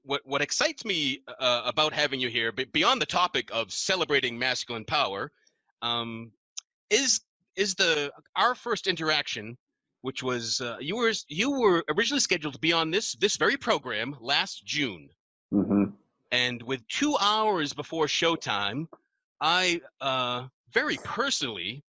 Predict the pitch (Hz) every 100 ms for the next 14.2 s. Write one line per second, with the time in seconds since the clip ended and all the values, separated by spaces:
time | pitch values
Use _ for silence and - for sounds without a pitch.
0 | _ _ - 165 - - 247 175 254 -
1 | 180 147 123 113 135 190 139 127 120 -
2 | _ 170 175 - - 160 151 147 139 107
3 | 87 78 73 _ _ _ _ _ _ -
4 | _ _ _ _ - _ - 113 110 110
5 | 107 104 _ _ _ _ - 127 143 165
6 | 262 156 214 - 208 123 190 294 240 165
7 | - 131 - 110 104 202 247 202 147 -
8 | - 120 113 113 117 101 127 120 - 107
9 | - - 98 92 - 85 90 131 _ _
10 | _ _ _ _ - 220 208 165 120 -
11 | 175 170 156 156 147 139 135 - 120 117
12 | 107 85 82 - _ _ _ - - 120
13 | 117 123 123 113 113 113 113 104 104 101
14 | - -